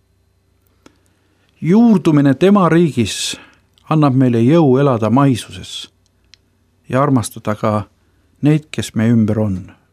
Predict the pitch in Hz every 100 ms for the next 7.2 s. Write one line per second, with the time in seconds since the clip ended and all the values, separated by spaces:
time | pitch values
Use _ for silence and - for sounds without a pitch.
0 | - 107 101 151 156 120 117 107 101 -
1 | - _ - 139 120 117 107 - - -
2 | - _ _ - 117 98 - - _ -
3 | _ _ _ _ _ _ _ _ _ _
4 | _ _ _ _ _ _ _ _ _ _
5 | _ _ _ _ _ _ _ _ _ _
6 | _ _ _ - - - 143 113 - -
7 | - -